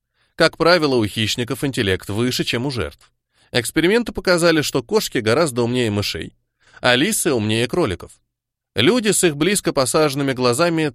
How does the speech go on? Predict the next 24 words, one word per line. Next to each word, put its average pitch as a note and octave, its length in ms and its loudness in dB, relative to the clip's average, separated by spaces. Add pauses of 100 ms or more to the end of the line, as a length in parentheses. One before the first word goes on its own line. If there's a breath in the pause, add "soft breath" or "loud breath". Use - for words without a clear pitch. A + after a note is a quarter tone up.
тоже C3+ 300 -2
хищники. - 640 -8 (640)
В - 80 -8
своих F#3+ 380 0
поисках E3+ 520 0
разумной C3 460 0
жизни C3+ 340 0
на A#2+ 100 -2
небесах A#2+ 640 -2
мы D#3+ 180 -2
должны D3 360 0
помнить, C#3 500 -4 (220)
что - 260 -2
инопланетяне, A2 800 0
с - 60 -6
которыми F#2+ 400 -4
мы F2+ 160 -4
встретимся, - 720 -4 (320)
тоже, B3+ 300 0
скорее G2+ 360 0
всего, G#2 320 -4
происходят F#2+ 720 -4
от G2 160 -4
хищников. - 640 -10